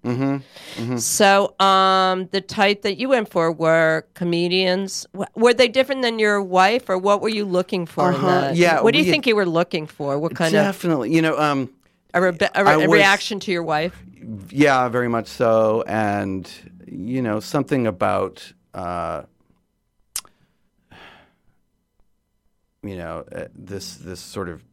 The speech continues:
Speaker 1: vague vision of show business and theater and, uh, somebody, somebody who's wrapped up in that as much as I am.
Speaker 2: Mm-hmm.
Speaker 1: Uh,
Speaker 2: So
Speaker 1: or
Speaker 2: they were, right?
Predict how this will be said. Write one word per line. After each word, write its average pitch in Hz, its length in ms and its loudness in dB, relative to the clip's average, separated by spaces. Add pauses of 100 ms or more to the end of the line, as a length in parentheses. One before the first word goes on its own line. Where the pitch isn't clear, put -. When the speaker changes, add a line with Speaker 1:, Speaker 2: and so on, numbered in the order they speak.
(960)
Speaker 1:
vague 107 800 -4
vision 95 720 -8
of 82 500 -10 (440)
show 107 260 -6
business 85 480 -12
and 71 220 -20
theater 78 600 -12
and, 73 400 -20 (240)
uh, 62 300 -20 (320)
somebody, 101 480 -6
somebody 107 280 -8
who's 92 140 -12
wrapped 92 360 -6
up 90 200 -8
in 78 100 -14
that 73 220 -12
as 76 120 -18
much 80 220 -18
as - 80 -20
I 73 200 -16
am. 69 220 -20 (280)
Speaker 2:
Mm-hmm. 185 600 -4 (260)
Speaker 1:
Uh, - 320 -16 (180)
Speaker 2:
So 254 180 2
Speaker 1:
or 240 40 0
Speaker 2:
they 233 180 2
were, 226 400 2
right? 147 440 -4